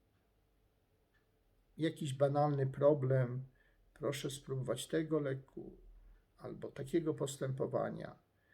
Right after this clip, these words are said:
wszystko będzie dobrze". Musimy prezentować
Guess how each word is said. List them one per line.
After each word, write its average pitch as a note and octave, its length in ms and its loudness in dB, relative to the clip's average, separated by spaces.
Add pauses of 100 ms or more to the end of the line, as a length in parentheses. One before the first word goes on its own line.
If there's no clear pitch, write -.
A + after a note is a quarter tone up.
(200)
wszystko - 340 -6
będzie C3 320 0
dobrze". - 580 -4 (2000)
Musimy F#3 680 4 (160)
prezentować C3+ 1080 0